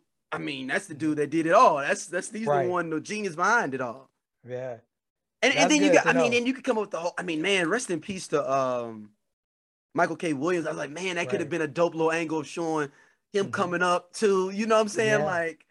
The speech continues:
Speaker 2: Right.
Speaker 1: and his whole thing. Like, so some ways that you could kind of, uh, do it, but if they don't do it, I'll be fine with it,
Speaker 2: Mm-hmm.
Speaker 1: man.
Speaker 2: Yeah. I mean,
Speaker 1: But
Speaker 2: it,
Speaker 1: Jay,
Speaker 2: it definitely
Speaker 1: man.
Speaker 2: stands alone, um, by itself without a problem. But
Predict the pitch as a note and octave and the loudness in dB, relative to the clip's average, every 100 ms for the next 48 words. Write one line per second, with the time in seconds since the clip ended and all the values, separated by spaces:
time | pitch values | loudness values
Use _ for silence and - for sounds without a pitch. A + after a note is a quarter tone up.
0 | _ C3 D3 E3+ E3+ F3 F#3+ G3+ G3+ F#3+ | _ -4 0 0 -2 -2 0 0 -2 -4
1 | F3+ G3+ G3 F3+ A3+ - G#3+ G3+ G3+ G3 | -4 -4 0 2 4 2 -2 0 0 0
2 | F3 D#3 F#3+ D#3+ F#3+ D#3+ D3 C3+ - C3+ | -2 -6 -8 -10 -4 0 0 -4 -6 -2
3 | B2+ A#2+ A2+ A2+ D#3+ D3 A#2 B2+ A#2+ - | -2 -2 -6 -6 -2 -2 -2 -6 -6 -14
4 | - - G3+ A3 E3+ F#3+ F#3 F3 E3+ D#3+ | -14 -2 2 4 4 2 2 0 0 -2
5 | D3+ C#3 B2+ A2+ - A2 G2+ G2+ A#2 G#2 | -2 -2 -2 -4 -14 -14 -14 -14 -16 -18
6 | G2+ G2+ _ _ _ - C3+ A#2 A#2 _ | -20 -20 _ _ _ -14 -10 -10 -12 _
7 | _ _ D#3+ E3+ D#3+ - G3+ G3+ C#3+ G#3 | _ _ -10 -6 -6 -2 2 2 2 0
8 | G3 E3 - F3+ D#3 D3+ D#3 D3 C3 C3 | -2 -10 -4 -2 -2 -4 -2 -4 -6 -12
9 | _ _ _ - C#3+ C#3 C3 B2+ C#3+ C#3+ | _ _ _ -8 -4 -4 -4 -2 0 0
10 | C#3 D3 C3+ C3+ C3 D3+ C#3 B2+ C3 B2+ | -2 -6 -4 -6 -6 -6 -6 -6 -8 -8